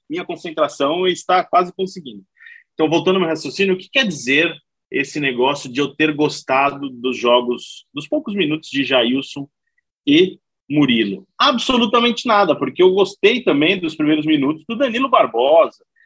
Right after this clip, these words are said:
e de outros jogadores recentes que passaram pelo Palmeiras. Não quer dizer nada, mas é um bom começo. Qual que foi a sua opinião? Você que está acompanhado de uma estrela muito bonita, que imagino que seja da sua filha, né, Fabrício? Ou não, né? Não sei.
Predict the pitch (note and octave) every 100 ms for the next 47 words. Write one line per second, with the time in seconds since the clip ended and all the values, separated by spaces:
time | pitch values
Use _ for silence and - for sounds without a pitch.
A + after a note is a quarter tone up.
0 | - D3+ C3 E3+ E3 F#3 E3+ D#3 E3+ D3+
1 | D#3 - D#3 - - F#3 - E3 D#3 F3
2 | F3 G3+ F#3 B2+ A2 G#2 _ _ _ _
3 | F3+ A3+ A#3 A3 F3 A3+ D#3+ D#3 G#3 B3
4 | C#4+ D#4+ D4+ D#4 C#4+ C#4 C4 D4 B3+ F3+
5 | D#3 - F3+ - F3+ E3 D#3 D#3+ D#3 E3
6 | D3 E3 F3+ G#3 F#3+ - F3 D#3+ D#3+ D#3+
7 | D3+ C#3+ D3 C#3+ - D3+ F3 D#3 C3+ G#3
8 | A#3 F#3+ D#3 F#3 A#3 A#3 F3 G3+ - -
9 | G3+ G3+ G3 F#3+ - A3 - A3 E3 C3
10 | - F#3+ - - _ _ _ _ _ -
11 | D3+ D#3 A#2+ C#3 G#2 B2 F#2 - -